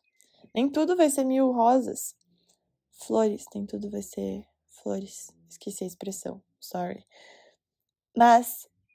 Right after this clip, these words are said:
quando a gente acredita e quando a gente se conecta de fato com isso, é onde eu sinto que, que o negócio ganha substância, sabe?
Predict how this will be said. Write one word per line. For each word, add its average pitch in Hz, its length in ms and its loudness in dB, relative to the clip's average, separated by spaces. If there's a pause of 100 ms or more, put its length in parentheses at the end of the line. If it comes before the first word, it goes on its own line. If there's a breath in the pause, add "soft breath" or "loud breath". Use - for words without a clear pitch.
(640)
quando 233 200 0
a 247 60 2
gente 277 220 -4
acredita 214 580 -6
e 208 40 -12
quando 202 160 -6
a 202 40 -4
gente 208 220 -6
se - 80 -16
conecta 202 580 -8
de 202 200 -8
fato - 500 -6
com - 220 -12
isso, 196 360 -8 (1200)
é 202 160 4
onde 202 280 2
eu 196 100 2
sinto 202 480 -8
que, 196 520 -4 (1800 soft breath)
que - 100 0
o - 20 6
negócio 226 420 8
ganha 208 240 6
substância, 190 720 2
sabe? 196 520 4